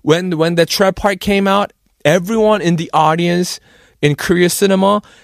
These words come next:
gave, uh, a great applause. All right, even before the trailer, the casting for this movie was on issue because many of the actors casted for this movie was very similar to the pictures of the people who were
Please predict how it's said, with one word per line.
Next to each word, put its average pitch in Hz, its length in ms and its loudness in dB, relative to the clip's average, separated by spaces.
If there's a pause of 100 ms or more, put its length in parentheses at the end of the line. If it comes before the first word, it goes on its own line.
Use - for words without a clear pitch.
(200)
gave, 156 420 2
uh, 139 280 2
a 131 200 -2
great 151 320 0
applause. 127 560 0 (420)
All 208 80 4
right, 202 140 0
even 277 240 -2
before 302 240 2
the 302 80 0
trailer, 302 420 2
the 233 100 -6
casting 269 640 -4 (140)
for 240 280 4
this 214 280 -6
movie 240 340 -2
was 196 340 -2 (140)
on 185 460 2
issue 185 360 0
because 175 440 0
many 202 280 0
of 262 60 0
the - 100 -4
actors 247 540 -2 (260)
casted 269 520 -4
for 240 240 0
this 226 160 -4
movie 240 260 0
was 196 240 0
very 208 360 0
similar 254 540 0 (340)
to 214 200 0
the 190 80 0
pictures 262 440 -2
of 175 180 2
the 175 80 -2
people 233 320 -2
who 220 240 -2
were 196 200 2